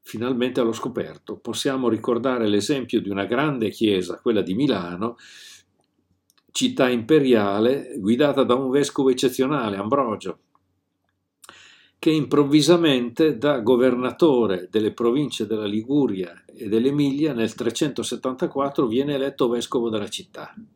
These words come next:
Era un amministratore pubblico, un funzionario dell'impero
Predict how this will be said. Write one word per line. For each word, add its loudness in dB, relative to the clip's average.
Era 6
un 0
amministratore 2
pubblico, 0
un -8
funzionario -4
dell'impero -2